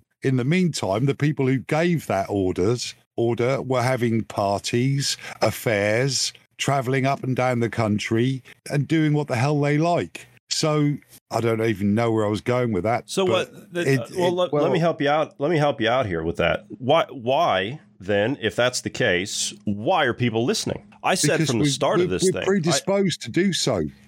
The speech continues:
Speaker 1: We're
Speaker 2: Yeah, but
Speaker 1: predisposed to do so.
Speaker 2: Predispo-, yeah, okay, all right, fine. But where were the other voices like myself that were saying,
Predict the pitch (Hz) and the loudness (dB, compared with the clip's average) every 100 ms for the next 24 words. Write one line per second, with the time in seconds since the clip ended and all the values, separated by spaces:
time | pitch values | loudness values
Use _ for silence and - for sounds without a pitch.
0 | - 135 - - 156 160 156 147 - 139 | -2 -2 -2 -2 0 2 0 -2 -2 0
1 | 127 - 110 127 135 - 85 82 - 226 | -2 -4 0 2 0 0 -2 -2 -2 -2
2 | 208 - - - 170 151 - 139 127 135 | 0 -2 -4 -4 0 0 2 0 2 0
3 | 117 - 165 95 101 - - 113 135 131 | 0 0 0 0 -2 -10 -8 0 0 0
4 | - - - - 131 143 202 202 190 139 | -10 -12 -16 -10 -4 0 0 2 0 0
5 | 143 143 123 120 139 131 123 117 101 - | 0 0 0 0 0 0 0 0 0 -2
6 | 117 117 - 95 - 151 139 127 113 - | -2 -2 0 -2 0 0 0 -2 -2 -2
7 | 120 107 104 | 2 2 2